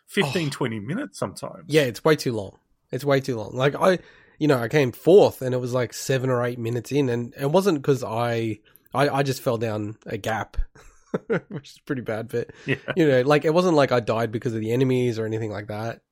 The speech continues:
Speaker 2: And again, you know, as opposed to Tetris, Tetris is so pure. This, to your point, it's like, I, I felt like people are already developing strats for it, and, like, they just weren't progressing. So I started copying them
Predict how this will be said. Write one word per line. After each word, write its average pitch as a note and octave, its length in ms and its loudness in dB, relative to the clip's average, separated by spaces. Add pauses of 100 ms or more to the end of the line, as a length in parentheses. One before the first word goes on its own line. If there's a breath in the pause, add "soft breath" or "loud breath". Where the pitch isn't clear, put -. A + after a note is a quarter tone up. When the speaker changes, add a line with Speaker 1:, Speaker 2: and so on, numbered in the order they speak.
Speaker 2:
And B2+ 320 -2 (720 soft breath)
again, F3+ 420 2
you E3 100 2
know, D3 320 4 (100)
as D#3+ 220 -6
opposed F3 340 -4
to E3 60 -4
Tetris, C#3+ 440 -6
Tetris D#3+ 400 -4
is C#3+ 120 -8
so B2+ 160 -2
pure. A#2 640 0 (440 soft breath)
This, C#3 340 0
to - 180 -4
your C#3 120 2
point, C3 360 0
it's - 160 -8
like, A#2 280 -4 (340)
I, C3 260 -2
I C3+ 40 -4
felt C#3+ 180 0
like B2+ 260 -2
people B2 260 -4
are F#2+ 80 -6
already A2 240 -4
developing G#2 520 -8
strats - 460 -10
for D#3 260 -2
it, F3 260 -2 (560)
and, A2+ 360 -2
like, G#2 340 -8
they C3 80 -2
just B2 180 -4
weren't C3+ 220 2
progressing. C3+ 600 -4
So C3+ 180 2
I C3 100 4
started B2+ 300 0
copying A2+ 400 -6
them - 160 -12